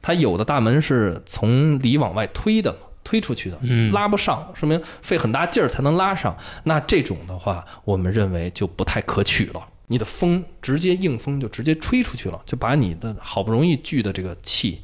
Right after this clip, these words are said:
Speaker 1: 就给它吹散了。那怎么办呢？规定开窗户的数量。咱这儿有一个宅子啊，我把大门打开了，我开三扇窗户，砰，这个门关上了。我再把门开开，我开两扇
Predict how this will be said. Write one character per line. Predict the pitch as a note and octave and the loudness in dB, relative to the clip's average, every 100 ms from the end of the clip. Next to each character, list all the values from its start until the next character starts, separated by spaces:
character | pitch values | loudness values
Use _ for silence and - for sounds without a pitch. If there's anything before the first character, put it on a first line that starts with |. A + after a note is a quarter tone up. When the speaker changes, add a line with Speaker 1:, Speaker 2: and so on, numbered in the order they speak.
| - | -6
Speaker 1:
就 | A#2 | -4
给 | |
它 | G#2 | -2
吹 | A#2+ D#3+ | 0 0
散 | D#3+ E3+ | 2 0
了。 | F2 - - - _ - - | -2 -10 -20 -20 _ -20 -4
那 | F#3+ | -2
怎 | F#3 A#2 | 0 0
么 | |
办 | G#2+ G#3+ D#3+ F#2+ | 2 2 2 -2
呢？ | E2+ - - - - - - - - - - - - | -8 -14 -20 -20 -20 -20 -20 -20 -20 -20 -20 -20 -6
规 | - E3+ | 0 0
定 | D#3+ C#3 E2+ | 2 0 -2
开 | - - B2+ | -4 -4 -2
窗 | - B2 | -2 -2
户 | B2 | 0
的 | A2 | -2
数 | - - A#2 | -4 -4 -2
量。 | C3+ D3 - - _ - | -2 -4 -8 -20 _ -14
咱 | - A#2 | -4 0
这 | C3+ | 2
儿 | A#2 - | 0 -2
有 | A2 | 0
一 | A2 | 2
个 | B2+ | 2
宅 | B2 F#2 | 0 0
子 | C3+ C#3+ - | 2 0 0
啊， | G#2+ F#2+ | 0 0
我 | A2 | 0
把 | A#2 | 0
大 | A#2+ | 0
门 | B2 C3 | 2 2
打 | A2 | 0
开 | F2+ A#2 A2+ | -2 0 0
了， | - | 0
我 | G#2 | 0
开 | - E3+ | 0 0
三 | E3 G3 | 2 2
扇 | F#3 A#2 | 2 0
窗 | - F#2+ | 0 -2
户， | F#2+ - - | -2 -8 -4
砰， | - B2 F2+ - | 0 2 0 -4
这 | - | -8
个 | F#2+ | -6
门 | F2+ | -6
关 | F2 G2 | -2 -2
上 | F#2+ F#2 | -2 -8
了。 | - - | -12 -4
我 | G#2+ A#2 | -2 2
再 | F3 | 2
把 | C3+ G#2 | 2 2
门 | G#2 | 2
开 | A#2+ - | 0 -2
开， | A#2+ F#2+ | -2 -2
我 | G2+ | -4
开 | G#2+ - F#3+ | -4 0 2
两 | C3 - | 0 -4
扇 | - - | -6 -2